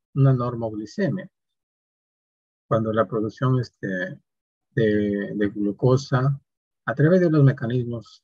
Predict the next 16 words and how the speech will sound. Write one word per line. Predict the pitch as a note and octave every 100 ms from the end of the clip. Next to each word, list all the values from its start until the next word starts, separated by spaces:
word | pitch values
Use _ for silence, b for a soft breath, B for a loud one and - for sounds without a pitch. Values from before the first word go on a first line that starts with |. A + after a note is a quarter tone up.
| -
de | C3+
las | A2 -
hormonas | A2+ A2+ A2
contrarreguladoras, | - C3+ C3+ B2+ C3 B2+ A#2+ A#2+ - - _ _ _ _ _ _ _ _ _ _
se | -
establece | - - C#3 C#3+ C#3 C3+
y | C3 A#2+
está | G#2+ -
adecuadamente, | C3 C3 C#3+ C#3 C#3+ C#3 C3
no | A#2 A#2
hay | A2+ A2
hipoglucemia. | - G2+ - G2+ - -
Pero | C#3+
¿qué | C#3 D#3
pasa | D#3+ C#3
cuando | D#3 C3+ A#2+ A#2 -